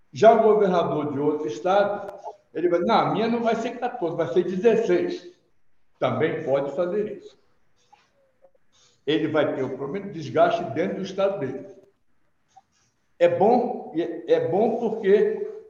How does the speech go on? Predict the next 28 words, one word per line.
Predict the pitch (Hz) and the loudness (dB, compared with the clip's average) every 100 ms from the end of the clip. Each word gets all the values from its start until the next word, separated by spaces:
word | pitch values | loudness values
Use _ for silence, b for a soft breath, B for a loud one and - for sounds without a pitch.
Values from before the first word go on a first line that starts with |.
| - _ | -20 _
só | - 185 190 | -8 0 0
dá, | - 185 220 - 160 | 4 6 6 4 2
ele | 185 214 | 2 2
não | 220 180 | 0 4
pode | 180 170 151 | 4 4 2
dar | 170 208 208 | 4 4 4
pra | 208 185 - | 2 0 0
uma | 214 254 240 | -2 0 0
empresa, | 160 - 160 202 208 208 | -2 -2 2 4 4 2
pra | 170 170 | 0 -2
um | 220 | 0
setor, | - 214 - 170 | 2 2 2 -2
tem | 196 | -2
que | 180 | 0
dar | 202 | 2
pra | 208 196 - | 2 2 2
todo | 220 233 220 226 | 6 8 8 2
mundo, | 202 208 185 135 135 - - _ - - - - _ _ _ _ _ _ _ | 2 0 -2 -4 -8 -8 -16 _ -20 -20 -20 -20 _ _ _ _ _ _ _
pra | - 151 | -10 -10
todos | 151 - 202 240 240 | -6 6 10 10 8
os | 196 | 2
contribuintes. | 226 214 208 180 190 147 - - - _ - | -2 -2 -4 -2 -4 -6 -8 -16 -20 _ -4
Mas | 156 165 | -2 2
ele | 165 175 175 | 2 0 -2
tá | - 185 | 4 6
aberta | 156 156 147 156 | 6 4 2 0
a | 165 | 0
janela | 185 190 190 220 220 - | 0 2 2 2 0 -6